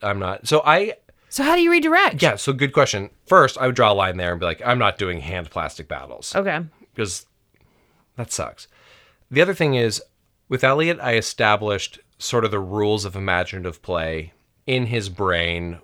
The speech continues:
Speaker 1: when he was much younger.
Speaker 2: Oh.
Speaker 1: Right? Like, that's something that I started with early. Like,
Speaker 2: Yes.
Speaker 1: I was
Speaker 2: Oh,
Speaker 1: buying
Speaker 2: you
Speaker 1: him Ninja Turtles
Speaker 2: yes.
Speaker 1: super
Speaker 2: When he
Speaker 1: early.
Speaker 2: was two.
Speaker 1: Right. I think he got his first Transformer when he was, like, two years old, like,
Speaker 2: Yeah.
Speaker 1: age
Speaker 2: Yeah,
Speaker 1: range.
Speaker 2: between two and three.
Speaker 1: Um,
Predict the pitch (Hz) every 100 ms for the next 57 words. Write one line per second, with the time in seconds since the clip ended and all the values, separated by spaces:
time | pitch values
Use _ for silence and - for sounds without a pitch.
0 | - 104 98 104 95 95 90 87 82 76
1 | - - 98 90 82 - 85 78 71 -
2 | 175 180 185 165 147 - 135 143 143 208
3 | 143 120 110 101 - 92 98 - - 120
4 | 110 98 98 - 110 98 85 202 226 123
5 | 127 - 131 127 131 113 135 135 123 139
6 | 131 196 - 147 127 135 127 120 233 269
7 | 220 - - 285 294 190 135 - 117 92
8 | 82 117 139 165 139 135 123 107 - 117
9 | - 101 92 139 143 139 135 127 131 123
10 | 113 104 - 127 123 117 113 110 110 110
11 | 110 202 208 190 117 110 110 101 - -
12 | 202 190 139 107 202 185 185 180 180 165
13 | - - 139 120 117 127